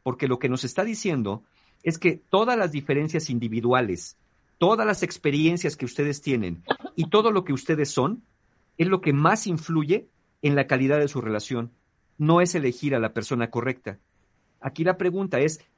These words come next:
¿qué tan dispuesto o dispuesta está cada uno y cada uno de ustedes a invertir, a trabajar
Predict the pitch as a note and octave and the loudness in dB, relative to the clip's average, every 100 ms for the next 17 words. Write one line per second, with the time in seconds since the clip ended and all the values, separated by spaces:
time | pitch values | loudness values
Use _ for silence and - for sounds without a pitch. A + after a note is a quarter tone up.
0 | - D3+ D#3+ D3 C#3+ - E3 E3 C3 G#2+ | -2 0 2 -2 -2 -2 -2 0 -2 -4
1 | G#2+ D3+ D#3 C3 - A#2 B2+ A#2+ C3+ A#2 | -4 -4 -4 -4 -4 -2 0 0 0 -2
2 | G#2 A2+ A#2 B2 B2 B2+ C#3 C3 A#2 G2+ | -2 0 0 -2 -4 -4 -4 -4 -4 -6
3 | G2+ G2+ - C#3+ C#3 _ - A2 A2 A2+ | -6 -8 -6 -6 -6 _ -10 -6 -2 -2
4 | A#2 C#3 C3+ | 2 2 2